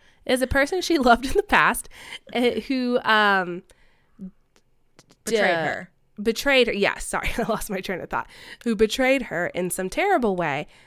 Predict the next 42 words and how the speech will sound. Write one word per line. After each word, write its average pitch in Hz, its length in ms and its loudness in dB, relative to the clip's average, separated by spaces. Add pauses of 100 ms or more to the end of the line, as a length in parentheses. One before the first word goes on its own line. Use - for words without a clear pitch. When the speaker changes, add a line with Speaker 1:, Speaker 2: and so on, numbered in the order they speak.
(300)
Speaker 1:
And 185 460 0
everyone 254 540 2
loved 175 300 0
it, - 420 -6
um, 180 380 -4
but 185 160 -2
Snow 202 320 -2
is 190 180 -2 (140)
jealous 165 720 -6
<laughs> - 80 -8
of - 240 -10
the 196 80 -6
person - 400 -6
she's - 240 -10
singing 294 400 2
about. 202 480 2 (180)
Speaker 2:
Kind 247 260 -8
Speaker 1:
Does 269 180 4
Speaker 2:
of - 20 -2
Speaker 1:
not 262 220 6
Speaker 2:
implied 214 280 4
Speaker 1:
like 226 180 -6
Speaker 2:
that 214 280 -4 (160)
they 180 300 -4
are 185 160 -4
the 190 120 -8
reason 180 340 -8
that 170 120 -12
she's 175 240 -12
in 180 240 -10
the 240 80 -10
Hunger 277 300 -10
Games, 285 560 -12 (580)
which 190 240 -12
is 190 160 -12
why 185 240 0
I'm 190 120 -4
like, 175 200 -6
"It's 180 180 -14
the 190 100 -12
mayor's 180 280 -10
daughter." 202 560 -12